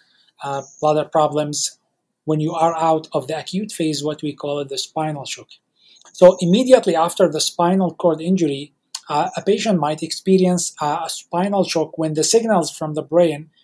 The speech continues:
cannot get to any or most of the parts of the body below the spinal injury level. So it's often, uh, lasts for between days up to weeks, but sometimes it might last for, may, may last for several months or longer.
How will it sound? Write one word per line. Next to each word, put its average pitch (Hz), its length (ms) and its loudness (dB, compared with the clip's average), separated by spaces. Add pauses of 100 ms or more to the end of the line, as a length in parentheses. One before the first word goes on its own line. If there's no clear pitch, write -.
(160)
cannot 170 360 0
get 185 220 0
to 190 100 -6
any 185 300 0
or 160 200 0
most 175 460 0
of 143 200 -4
the 143 80 -10
parts 170 380 0 (240)
of 151 160 2
the 143 80 -6
body 185 360 2
below 170 280 2
the 156 120 -4
spinal 160 600 -2 (140)
injury 156 320 -2
level. 165 400 0 (1160)
So 175 360 8
it's 202 420 0
often, 233 560 6
uh, 165 380 8 (200)
lasts 175 380 8
for 156 440 2 (220)
between 160 520 0
days 175 640 4
up 165 240 0
to 165 80 -4
weeks, 170 600 2 (1200)
but 165 200 0
sometimes 175 520 4
it 165 180 -8
might 160 200 0
last 165 340 0
for, 151 240 0
may, 165 640 -2
may 165 180 0
last 156 300 0
for 147 140 -4
several 156 400 2
months 151 380 -4
or 143 120 -4
longer. 151 500 0